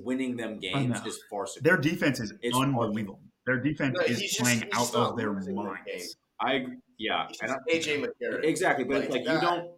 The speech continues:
Speaker 1: if you have, so, but I do think you guys are in a prisoner's dilemma right now where if you play Rush and he wins against the Eagles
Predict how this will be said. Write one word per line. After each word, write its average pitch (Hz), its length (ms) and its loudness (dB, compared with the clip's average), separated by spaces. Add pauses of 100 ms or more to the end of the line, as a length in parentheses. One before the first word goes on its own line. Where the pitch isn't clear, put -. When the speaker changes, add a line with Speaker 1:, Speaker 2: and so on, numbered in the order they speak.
(160)
Speaker 1:
if 123 140 -2
you 175 160 -2
have, 151 340 0 (360)
so, 143 400 0 (100)
but 123 80 -2
I 127 80 2
do 160 160 0
think 170 160 -2
you 143 80 -2
guys 123 240 2
are - 20 -2
in 110 80 -4
a - 40 -8
prisoner's 110 380 -4
dilemma 92 340 -8
right 117 220 -2
now 127 220 -2
where 98 460 -4 (640)
if 113 160 -6
you 113 140 -6
play 127 360 0
Rush 123 380 2
and 107 100 -8
he 107 120 -6
wins 135 300 -6
against 110 260 -8
the 90 60 -10
Eagles 85 520 -10